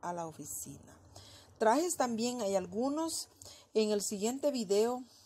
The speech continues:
de los de mañana yo les subiré trajes formales ya completos para oficina, para las chicas que trabajan en oficina.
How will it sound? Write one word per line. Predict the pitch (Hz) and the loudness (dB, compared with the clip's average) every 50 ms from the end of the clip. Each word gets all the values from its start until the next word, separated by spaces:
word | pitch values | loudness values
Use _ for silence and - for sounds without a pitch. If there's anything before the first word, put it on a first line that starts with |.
| - - | -20 -18
de | - 180 170 190 180 | -14 -10 -8 -6 -6
los | 175 170 160 | -6 -6 -6
de | 180 175 | -6 -8
mañana | 175 175 180 180 180 185 185 196 208 233 233 | -6 -8 -8 -8 -6 -6 -4 -4 -2 -2 -2
yo | 208 190 185 | -2 0 0
les | 208 208 202 | 0 0 0
subiré | - - 226 202 185 180 170 180 185 196 208 220 - - _ _ _ _ _ _ _ _ _ _ _ _ _ _ _ _ _ _ _ _ _ _ _ | -2 -4 -6 -6 -6 -6 -4 -2 0 0 0 -2 -4 -8 _ _ _ _ _ _ _ _ _ _ _ _ _ _ _ _ _ _ _ _ _ _ _
trajes | - 202 208 226 262 277 285 285 - - - - - - _ - - - - _ _ | 4 6 6 6 4 4 2 4 4 2 2 0 -4 -10 _ -20 -20 -20 -20 _ _
formales | - - 190 185 185 180 180 196 208 233 247 240 220 190 165 151 | -4 0 2 2 2 2 0 -2 0 2 2 2 2 0 -4 -4
ya | - - 208 214 208 | -2 0 0 0 2
completos | - 208 190 175 165 160 - - 214 220 220 214 - - - - - | 2 0 0 0 -2 -8 -4 -2 0 0 0 -2 -4 -8 -14 -14 -10
para | - 160 160 160 156 | -8 -8 -6 -6 -6
oficina, | 156 151 - 147 - - - - 214 214 220 214 233 262 302 - - - - - - _ | -6 -8 -10 -10 -8 -6 -6 -4 -4 -4 -4 -4 -4 -6 -8 -10 -14 -20 -20 -20 -20 _
para | - 269 262 254 | 0 2 2 2
las | 254 254 240 - | 2 -2 -2 -4
chicas | - 240 220 233 - 240 233 - - _ | -6 -6 -4 -4 -4 -4 -4 -6 -8 _
que | - 220 220 240 254 262 277 269 - - | -4 -2 0 0 0 -2 -4 -6 -8 -6
trabajan | - 208 185 170 160 165 175 190 208 226 220 214 208 202 - | -4 -2 -2 0 0 0 0 0 0 -2 -2 -4 -4 -6 -8
en | - 185 175 | -12 -12 -10
oficina. | 170 156 165 147 147 - - 160 147 135 - 143 143 | -10 -12 -12 -10 -8 -8 -8 -8 -10 -12 -12 -16 -20